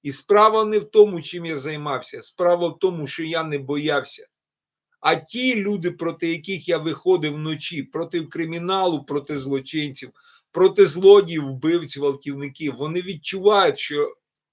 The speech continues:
коли ти боїшся або не боїшся. Так само, як собака, коли вона відчуває, що людина боїться, вона кинеться.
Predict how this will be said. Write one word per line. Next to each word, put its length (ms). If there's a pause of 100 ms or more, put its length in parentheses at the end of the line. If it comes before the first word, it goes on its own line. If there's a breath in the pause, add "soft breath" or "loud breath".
(140)
коли 260
ти 160
боїшся 680
або 340
не 120
боїшся. 540 (380 soft breath)
Так 160
само, 320
як 140
собака, 560
коли 260
вона 200
відчуває, 560
що 160
людина 420
боїться, 680 (380 soft breath)
вона 340
кинеться. 580